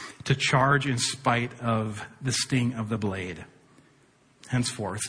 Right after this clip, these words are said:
I will recognize that each day I am tested by life in a like manner. If I persist, I will continue to try. If I continue to charge forward, I will succeed. I will persist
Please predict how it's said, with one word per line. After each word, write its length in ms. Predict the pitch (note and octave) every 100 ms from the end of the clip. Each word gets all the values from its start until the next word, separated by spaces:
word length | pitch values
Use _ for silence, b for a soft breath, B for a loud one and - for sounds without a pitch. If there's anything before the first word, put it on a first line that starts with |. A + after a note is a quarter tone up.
| - -
I 400 | A#2 B2 C3+ D3
will 380 | B2+ C#3 C#3 C3
recognize 680 | B2 B2+ B2+ A2+ G#2+ G#2 G2+
that 120 | A#2
each 260 | B2+ A#2 -
day 380 | B2 A2 G#2 B B B B B -
I 280 | A#2+ B2+ C#3
am 520 | C#3+ B2 A#2+ A#2+ A#2 -
tested 480 | - C#3 - B2+
by 140 | A#2 A2
life 380 | G#2 A2 G#2+ A2+
in 60 |
a 100 | G#2
like 540 | F#2+ F#2+ G2+ - - G#2
manner. 440 | F#2+ F2 E2+ - B B B _ b b b -
If 160 | C3
I 120 | E3
persist, 680 | F3 G#3+ - G#2+ - - - - - _ _
I 120 | - A#2
will 140 | A#2+
continue 520 | - A#2 - A2+ G#2+
to 120 | G#2
try. 580 | A2 - C#3 A#2+ E2+ F#2+ B B B B -
If 200 | C3+ C3+
I 100 | C3+
continue 540 | C#3+ C3 C#3+ C#3 C3+
to 120 | C3
charge 360 | C#3 C3+ B2 A#2+
forward, 520 | - D3+ B2+ G#2+ G#2 -
I 240 | F#2+ G2 G2+
will 160 | F2+
succeed. 720 | F#2 A#2 - - B2+ G2+ D#2 - - _ _ _ _ _ _
I 80 | G#2+
will 160 | G#2+ A2+
persist 960 | - C#3+ - F3+ C3 G#2 - - -